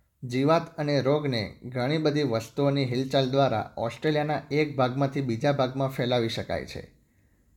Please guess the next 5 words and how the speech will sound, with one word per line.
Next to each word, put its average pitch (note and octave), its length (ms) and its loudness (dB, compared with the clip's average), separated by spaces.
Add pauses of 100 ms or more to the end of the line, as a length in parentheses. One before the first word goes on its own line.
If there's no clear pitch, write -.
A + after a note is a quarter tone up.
(300)
જેમાં A2 560 -2
છોડ C3 280 2
અથવા B2 360 -4
છોડના A#2 540 -4
ઉત્પાદનો, C3 760 -2